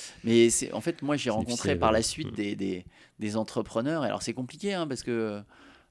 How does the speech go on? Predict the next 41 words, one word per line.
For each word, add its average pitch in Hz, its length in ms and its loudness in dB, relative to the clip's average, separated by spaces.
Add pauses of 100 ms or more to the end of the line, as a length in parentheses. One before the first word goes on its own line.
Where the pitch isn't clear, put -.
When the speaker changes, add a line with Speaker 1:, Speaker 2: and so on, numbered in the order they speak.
(120)
Speaker 2:
euh, 104 600 -8 (720)
moi, 131 240 0
mon 123 140 -2
parcours 135 480 0
leur 110 180 2
inspire 110 520 -6
de 104 80 -4
l'espoir, 135 580 -4 (100)
mais 98 160 -8
de 98 120 -12
temps 95 220 -10
en 104 80 -4
temps, 165 160 -6
enfin, 113 220 -6
je 98 80 -10
me 98 80 -6
retrouve - 240 -8
avec 101 160 -6
des 101 160 -4
gens, 147 340 -4
euh, 101 100 -4 (600)
moi, 107 80 -6
des, 98 180 -8 (360)
je 90 120 -18
me 95 140 -14
souviens 90 240 -14
très - 240 -2
bien 139 160 2
d'une, 104 280 0
d'une, 90 360 -8
d'une, 90 600 -10
euh, 67 760 -14
jeune 107 220 -2
femme 135 260 0
qui 113 60 -2
était 101 160 -2
venue 98 180 0
me 113 100 0
voir 127 260 4
après 104 280 2
un, 92 200 -2